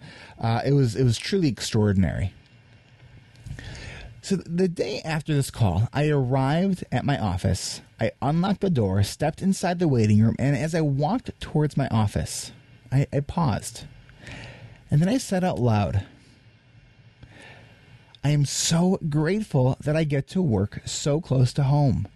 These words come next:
I am so grateful for not having a long commute. I love that about my life." I said this out loud, and I said it with, with purpose and meaning. I felt it, 'cause it's true. I, I do love working so close to home.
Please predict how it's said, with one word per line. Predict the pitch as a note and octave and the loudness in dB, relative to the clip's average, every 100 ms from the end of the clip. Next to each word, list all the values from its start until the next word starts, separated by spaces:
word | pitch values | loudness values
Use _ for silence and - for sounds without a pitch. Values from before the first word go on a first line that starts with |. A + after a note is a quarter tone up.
| - - - | -20 -20 -4
I | D3+ | 2
am | D#3 | 2
so | C#3+ - C#3 E3 | 2 0 2 2
grateful | D#3 C3+ C3+ C#3+ D3 C#3+ | 0 0 0 0 0 0
for | C3 A#2+ | 2 6
not | A2+ A2+ A2+ - | 6 6 2 -2
having | G#2+ A#2 G#2+ A#2+ | 0 2 4 2
a | - | 4
long | A2 G#2 F#2+ G#2+ | 4 4 4 2
commute. | - A2+ C3+ D#3 - - - - - - - | 4 6 6 4 0 -10 -18 -18 -20 -20 -6
I | C#3+ | -2
love | D#3 D3+ D#3+ D3 | 0 0 0 0
that | C#3+ | 0
about | A#2 G2 E2 | 0 0 0
my | F#2+ | 2
life." | F2 E2 - - - - - - - - - - | 0 -2 -6 -14 -16 -18 -20 -20 -20 -20 -20 -2
I | C#3 | 0
said | C#3 - E3 | 0 0 0
this | F#3+ - | -2 0
out | D3+ F2+ | 0 2
loud, | G2+ E2 - - _ _ _ _ _ _ _ | 0 -2 -8 -18 _ _ _ _ _ _ _
and | A#2+ | 0
I | C3+ | 0
said | - D3+ | 0 -2
it | D#3 | 2
with, | C3+ - - | 0 0 0
with | A2+ - - - | 0 0 -8 -6
purpose | D#3+ D#3 D3 C#3+ - - | -4 0 -2 -2 -2 2
and | G2 G#2+ | 4 6
meaning. | B2 B2+ B2 A#2 | 6 4 2 2
I | C#3 | 0
felt | D3 - A#3+ - | 0 -2 -4 -6
it, | - _ _ _ _ _ - - | -8 _ _ _ _ _ -20 -6
'cause | D3 | 0
it's | D3 - | 0 0
true. | - C4 C3+ - - | -2 0 0 -4 -2
I, | C3+ | 0
I | C#3+ | 0
do | B2 C3+ F3+ | 0 2 4
love | C3 G#2 G2+ - - - - - - C3 | 4 4 2 -2 -12 -18 -18 -18 -8 -2
working | B2 - A#2 | 0 2 2
so | - A2+ | 2 0
close | - G#2+ - | 4 2 4
to | G2 | 2
home. | F#2+ F#2 D#2 | 4 2 0